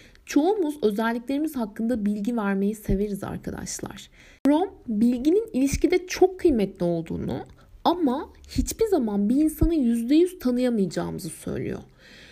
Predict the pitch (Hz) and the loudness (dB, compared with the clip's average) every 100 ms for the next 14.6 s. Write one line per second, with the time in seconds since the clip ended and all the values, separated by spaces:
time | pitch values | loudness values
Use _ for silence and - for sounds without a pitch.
0 | - - 339 392 381 226 294 - 214 - | -20 -6 0 0 0 -2 0 0 0 4
1 | 320 392 - 202 220 427 - - 233 233 | 4 4 2 2 0 -4 -8 -2 0 0
2 | 269 262 240 269 392 302 240 262 269 247 | -2 -4 -2 -2 0 0 0 0 -2 0
3 | 240 220 208 180 - - - - - - | -2 -2 -2 -2 -6 -14 -18 -20 -20 -6
4 | 302 302 403 403 277 302 233 226 247 311 | -4 0 0 2 0 0 2 2 2 2
5 | 381 320 339 240 269 - 240 226 247 311 | 2 0 -2 -4 -4 -2 0 0 -2 -2
6 | 294 208 202 - 233 254 - 220 - 233 | -2 -2 -2 -2 -4 -4 -4 -4 -2 -4
7 | 208 202 170 151 - 185 185 185 - - | -2 -2 -2 -6 -8 -8 -8 -12 -14 -18
8 | - - - - 349 523 - 254 240 285 | -20 -20 -14 -6 0 0 2 0 0 -2
9 | 285 311 440 370 285 339 294 254 262 262 | -4 -2 0 0 0 -2 0 0 0 -2
10 | 262 - 269 285 277 285 208 - - - | -4 -4 -2 -2 -2 -2 -4 -6 -14 -20
11 | - - 202 220 226 - - 202 202 339 | -20 -6 -2 0 -2 -6 -4 -2 0 0
12 | 330 269 247 214 202 180 180 185 - 180 | 0 0 0 0 0 0 -4 -6 -4 -4
13 | 170 - 190 180 180 180 - 190 175 170 | -4 -4 -2 0 -4 -6 -6 -4 -2 -4
14 | 165 - 170 156 185 180 | -6 -8 -4 -4 -4 -8